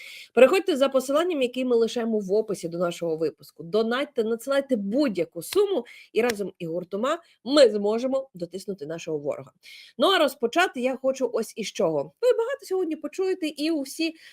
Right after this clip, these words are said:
наступні дні, тижні, місяці, як Росія перемагає Україну, як в нас все пропало і сиплеться фронт. Але пам'ятайте, відтепер ми з кожним днем дедалі довше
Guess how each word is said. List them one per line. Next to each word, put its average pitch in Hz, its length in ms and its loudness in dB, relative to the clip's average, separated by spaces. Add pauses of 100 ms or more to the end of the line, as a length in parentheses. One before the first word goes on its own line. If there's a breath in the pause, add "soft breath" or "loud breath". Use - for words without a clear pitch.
(120)
наступні 302 880 -2
дні, 262 280 -4
тижні, 262 420 -4
місяці, 254 500 -2 (760)
як 226 200 0
Росія 262 320 2
перемагає 214 480 0
Україну, 190 540 -2 (400 loud breath)
як 220 120 2
в 269 40 -4
нас 403 180 -2
все 277 180 4
пропало 269 500 0
і 254 260 -4
сиплеться 226 460 -6
фронт. 151 320 -4 (260)
Але 226 180 0
пам'ятайте, 214 640 -6 (160)
відтепер 247 800 0 (400 soft breath)
ми 247 380 6 (100)
з - 180 -12
кожним 269 680 -4
днем 185 300 -2 (260 soft breath)
дедалі 214 400 2
довше 196 640 6